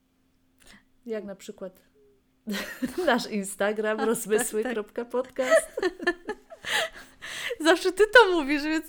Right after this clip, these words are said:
Speaker 2: czekałam, aż ty to powiesz. <laughs>
Speaker 1: No właśnie, ja mówię, już? No to
Speaker 2: Tak,
Speaker 1: już.
Speaker 2: tak, ja już, y, m-, wyczerpałam na dzisiaj, y, wszystko, co chciałam powiedzieć o, o współczuciu.
Speaker 1: Okej, także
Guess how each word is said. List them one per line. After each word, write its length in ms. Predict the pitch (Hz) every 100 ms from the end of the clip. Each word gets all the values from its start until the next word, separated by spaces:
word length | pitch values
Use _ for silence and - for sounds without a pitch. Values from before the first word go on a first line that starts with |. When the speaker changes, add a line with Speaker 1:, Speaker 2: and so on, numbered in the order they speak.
| -
Speaker 2:
czekałam, 540 | 339 302 277 269 262
aż 200 | 269 285
ty 180 | - 359
to 180 | 392 359
powiesz. 540 | - 233 233 226 -
<laughs> 60 | 359 339 - 339 403 - 480 - - 370 466 480 370
Speaker 1:
No 100 | 269
właśnie, 360 | 311 427 427 254
ja 140 | 247
mówię, 200 | 247 214
już? 260 | 214 349 494 - - -
No 140 | 202
to 120 | 202 254
Speaker 2:
Tak, 200 | 392 349
Speaker 1:
już. 120 | 285
Speaker 2:
tak, 240 | 247 226
ja 300 | 208 214 226
już, 260 | 226 233 -
y, 80 | 233
m-, 600 | 214 214 208 214 196 190
wyczerpałam 920 | 220 220 220 220 233 220 214 214 208 -
na 200 | 202 190
dzisiaj, 680 | 196 190 - 185 185 180 - - 202
y, 40 |
wszystko, 360 | 196 - - 202
co 100 | 196
chciałam 300 | - 196 196
powiedzieć 300 | 208 196 202 -
o, 360 | 202 202 196
o 400 | - - 196 196 202
współczuciu. 680 | - - 220 - 220 - - - - - -
Speaker 1:
Okej, 380 | 247 190 185 - - -
także 420 | 254 254 226 214